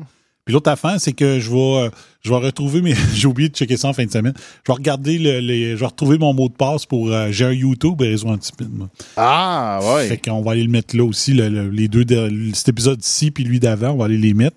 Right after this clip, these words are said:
Speaker 1: puis les prochains, ils seront là aussi.
Speaker 2: Ouais.
Speaker 1: Fait que, ouais, exact.
Speaker 2: Good.
Speaker 1: C'est bon. Parfait.
Speaker 2: Là, avant qu'on rentre dans l'épisode un de la saison huit,
Speaker 1: Yes.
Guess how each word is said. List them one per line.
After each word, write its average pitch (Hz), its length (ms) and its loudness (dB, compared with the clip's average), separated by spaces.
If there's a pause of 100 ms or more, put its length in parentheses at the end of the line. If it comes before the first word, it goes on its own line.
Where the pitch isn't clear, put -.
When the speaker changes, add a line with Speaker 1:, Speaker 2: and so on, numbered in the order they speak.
Speaker 1:
puis 131 80 0
les 110 100 2
prochains, 113 320 -2
ils 117 60 -2
seront 101 260 -4
là 95 120 -6
aussi. 95 180 -14
Speaker 2:
Ouais. 101 240 -2
Speaker 1:
Fait 101 100 -10
que, - 320 -10
ouais, 131 100 2 (280)
exact. 104 320 -6 (640)
Speaker 2:
Good. 143 180 4
Speaker 1:
C'est 143 160 -2
bon. 139 200 -2 (300)
Parfait. 151 440 0
Speaker 2:
Là, 180 180 4
avant 185 240 0
qu'on 147 240 2
rentre 170 520 -2 (140)
dans 143 640 -2
l'épisode 120 600 0
un 127 160 2
de 139 140 -4
la 98 120 -2
saison 127 380 0
huit, 147 240 0
Speaker 1:
Yes. 117 600 -4